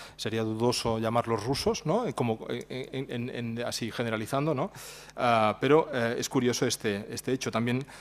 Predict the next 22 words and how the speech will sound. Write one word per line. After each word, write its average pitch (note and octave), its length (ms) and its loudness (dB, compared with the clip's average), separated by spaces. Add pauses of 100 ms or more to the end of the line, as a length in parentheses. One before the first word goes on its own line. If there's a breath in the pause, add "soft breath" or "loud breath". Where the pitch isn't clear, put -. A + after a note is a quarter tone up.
(140 loud breath)
la, A2 320 2
la, A2+ 380 -2
la A#2+ 140 6
velocidad B2 500 4
con D3+ 160 2
la B2+ 100 2
que B2+ 80 0
los A#2 180 2
cocheros, C3+ 560 2
ah, A2 320 0
circulan B2+ 440 -2
por, A2 220 -2
por A#2+ 220 -4
Moscú. A2+ 320 -2
Dice, A#2+ 280 -2 (400 loud breath)
"Todavía D3+ 360 8
me E3 140 6
tiemblan E3 380 6
las C3 120 4
piernas E3 560 4 (300 loud breath)
al A#2+ 80 -2
recordar D3 580 8